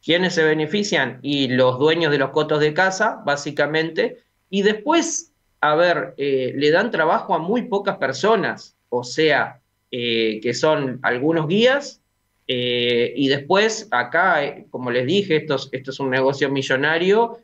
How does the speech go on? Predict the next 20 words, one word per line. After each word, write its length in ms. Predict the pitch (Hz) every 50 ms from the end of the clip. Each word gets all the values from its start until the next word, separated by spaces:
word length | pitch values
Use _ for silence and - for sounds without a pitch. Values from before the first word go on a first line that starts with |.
| _ _
y 100 | - 127
realidad, 420 | 123 120 127 123 120 127 131 131 - 131
en 160 | 113 120 123
realidad 320 | 127 127 123 131 135 147 160
los 160 | 160 160 165 -
cazadores 560 | 143 139 - 131 131 147 156 156 151 135 127
vienen, 500 | 143 160 175 175 170 165 170 175 175 175 170 - -
les 220 | 110 107 113 -
preparan 600 | - - 120 120 113 - 151 156 156 156 156 143
sus 200 | - - 135 123
lugares, 560 | 120 120 123 139 151 156 160 156 147 143 147 -
tienen 320 | 135 135 131 135 131 127
gente 440 | - 139 127 127 131 131 - 127 107
que, 340 | 113 117 113 113 110 107 107
bueno, 340 | 104 131 147 143 135 120
que 120 | - 123 110
cocina, 520 | - 110 - - 165 180 185 170 156 135
gente 340 | 131 - 131 123 123 127 110
que 80 | 131 135
limpia, 580 | 151 175 190 185 180 180 190 196 196 196 -